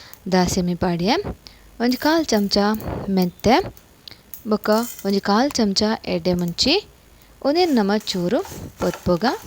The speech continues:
ಒಂಚೂರು ದಾಸೆಮಿ ಪಟ ಪಟ ಆಪನೊಂದುಂಡು. ಚೂರು ಪೊತ್ತುಂಡ ಯಾವು ಅವೇಡ್ ಬೊಕ ನೆಕ್ ಒಂದ್ ಚಮಚದಾತು ಜೀರಿಗೆ ಎಲ್ಯ ಚಮಚೋಡು,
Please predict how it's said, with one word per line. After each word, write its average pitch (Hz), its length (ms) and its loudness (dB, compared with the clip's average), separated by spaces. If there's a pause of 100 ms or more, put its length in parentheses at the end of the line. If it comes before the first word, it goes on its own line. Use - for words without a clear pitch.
(200)
ಒಂಚೂರು 247 480 0
ದಾಸೆಮಿ 190 440 0
ಪಟ 180 200 -6
ಪಟ 170 240 -4
ಆಪನೊಂದುಂಡು. 208 760 0 (800)
ಚೂರು 370 340 6
ಪೊತ್ತುಂಡ 190 380 -2 (800)
ಯಾವು 180 400 4 (440)
ಅವೇಡ್ 339 300 4
ಬೊಕ 254 220 0
ನೆಕ್ 190 260 -2
ಒಂದ್ 208 240 0
ಚಮಚದಾತು 220 640 2
ಜೀರಿಗೆ 185 420 0
ಎಲ್ಯ 180 300 2
ಚಮಚೋಡು, 175 640 0